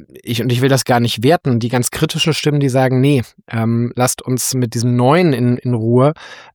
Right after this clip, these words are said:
ähm, verbessert und optimiert lieber das, was da ist.“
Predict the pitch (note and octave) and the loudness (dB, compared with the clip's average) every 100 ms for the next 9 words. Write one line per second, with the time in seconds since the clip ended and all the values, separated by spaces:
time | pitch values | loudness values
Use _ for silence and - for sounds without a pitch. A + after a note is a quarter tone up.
0 | - A#2+ B2 B2 A#2+ - A2 C3 D#3+ D3 | -2 2 2 2 -2 -2 0 0 2 0
1 | - - B2+ - A#2+ - C3 C3+ C3 B2 | -2 -6 -6 -4 -6 -2 2 2 2 0
2 | B2 B2+ - B2 - A2+ G#2+ - F2+ - | 2 0 -2 -4 -2 0 0 -2 -6 -10